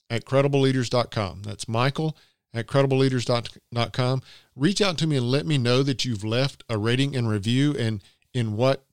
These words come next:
podcast directory you left that review. Uh, I just realized this week that, uh, even when I go and search those specific directories,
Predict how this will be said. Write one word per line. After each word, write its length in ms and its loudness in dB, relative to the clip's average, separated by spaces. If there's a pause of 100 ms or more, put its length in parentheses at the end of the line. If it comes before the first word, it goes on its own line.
podcast 400 -2
directory 440 -2
you 240 0
left 340 -4
that 180 -4
review. 340 -2 (420)
Uh, 140 -4
I 80 -2
just 220 2
realized 560 2 (180)
this 300 -4
week 320 0
that, 200 -2 (460)
uh, 220 -6 (260)
even 340 2
when 140 2
I 80 2
go 200 2
and 120 0
search 320 -2
those 160 -2
specific 640 -4
directories, 720 -2